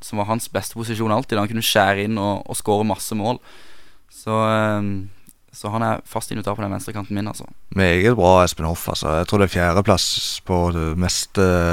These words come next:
Speaker 2: kamper i Eliteserien noensinne. Eh, skårte vanvittig mye mål også, og det er bare det laget du nevner nå, liksom, det er nesten glemt Lyn. Det er litt sånn supportsmøte i,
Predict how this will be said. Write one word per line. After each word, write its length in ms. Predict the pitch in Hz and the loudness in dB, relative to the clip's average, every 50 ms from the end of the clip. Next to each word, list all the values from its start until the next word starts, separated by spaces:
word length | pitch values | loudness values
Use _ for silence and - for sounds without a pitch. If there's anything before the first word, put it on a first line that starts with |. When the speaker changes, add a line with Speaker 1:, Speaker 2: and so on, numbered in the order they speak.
| 85 78 80 87 95 92 - - - | 2 0 0 -2 -4 -6 -8 -12 -6
Speaker 2:
kamper 340 | - - 92 82 - 104 95 | -2 0 0 2 4 4 4
i 0 | 92 | 4
Eliteserien 580 | 87 85 90 101 - 101 92 87 85 85 85 85 | 4 2 0 0 0 2 2 2 0 0 0 2
noensinne. 580 | 87 90 92 92 - 95 90 95 117 127 123 107 - - - - - - - - - - - - - - | 2 2 2 2 2 2 4 6 6 6 4 2 -2 -12 -20 -20 -20 -20 -20 -20 -20 -20 -20 -20 -8 0
Eh, 580 | - 98 98 95 95 90 90 87 87 82 82 82 | 2 4 6 6 6 6 4 4 2 2 0 -2
skårte 400 | - - - - 95 87 - - 104 | -4 -2 0 0 0 0 0 0 2
vanvittig 380 | 90 90 92 104 - - 95 | 4 4 2 2 0 0 0
mye 120 | 90 90 82 78 | 0 2 2 2
mål 280 | 85 95 104 107 90 | 2 4 4 4 4
også, 200 | 78 82 101 104 | 4 4 4 4
og 320 | 92 78 76 73 69 73 90 - - - - - - - - | 4 4 2 0 0 -2 -4 -8 -12 -18 -18 -18 -18 -6 2
det 120 | - 104 | 6 8
er 80 | 107 104 | 8 8
bare 220 | 95 107 107 110 113 | 8 8 8 8 8
det 60 | 104 | 8
laget 340 | 90 82 98 120 135 131 113 | 8 8 8 8 8 6 4
du 60 | 92 90 | 2 2
nevner 240 | 87 85 87 98 101 | 2 2 4 4 4
nå, 80 | 95 92 110 123 | 6 6 6 4
liksom, 420 | 113 - 95 87 71 55 53 52 - 98 - - - | 4 2 -2 -4 -4 -6 -10 -12 -12 -14 -16 -16 -6
det 80 | - 110 | 0 2
er 60 | 127 | 4
nesten 200 | 156 151 - 107 90 | 4 4 2 2 2
glemt 300 | 85 85 117 165 180 - 82 | 4 4 4 4 2 2 2
Lyn. 280 | 82 82 82 85 85 | 2 2 2 2 2
Det 100 | 85 113 | 2 4
er 20 | 131 | 4
litt 140 | 139 117 | 4 4
sånn 100 | 117 107 95 - | 4 2 2 0
supportsmøte 640 | 98 80 - - 95 101 107 - - 92 85 85 92 | -2 0 2 2 2 2 0 -2 0 0 0 0 0
i, 140 | 85 85 | 0 2